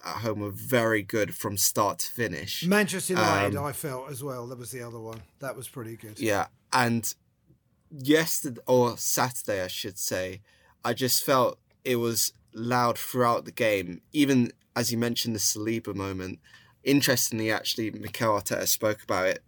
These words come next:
Speaker 1: pre-match. So on the Friday, there was a little bit of chat about Saliba,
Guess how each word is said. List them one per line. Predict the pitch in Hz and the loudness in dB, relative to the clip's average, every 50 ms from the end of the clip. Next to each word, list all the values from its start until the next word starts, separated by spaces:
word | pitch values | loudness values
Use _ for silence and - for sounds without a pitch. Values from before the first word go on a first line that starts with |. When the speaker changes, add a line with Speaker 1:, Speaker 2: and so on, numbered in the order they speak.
| _ - | _ -16
Speaker 1:
pre-match. | - - 123 113 117 120 135 147 147 - - - - | -8 -4 0 0 2 4 2 2 2 0 -2 -2 0
So | - 120 104 101 107 | 2 2 2 2 2
on | 107 104 | 0 -4
the | 101 | -8
Friday, | - - - 110 113 117 113 101 92 95 101 - - _ - - - - _ _ _ _ - - | -8 -2 0 2 2 2 2 0 0 -2 -4 -4 -8 _ -20 -20 -20 -20 _ _ _ _ -10 -2
there | - 107 104 | 0 2 2
was | 104 101 95 | 2 2 0
a | 98 107 | 0 2
little | 110 107 92 - | 2 2 2 2
bit | 113 95 85 | 2 0 0
of | 82 | 0
chat | - - 120 98 - - | -2 0 0 0 -2 -2
about | - - 95 92 - | -2 -2 -2 0 2
Saliba, | - - - 98 107 104 98 92 | 2 2 2 0 0 -2 -2 -2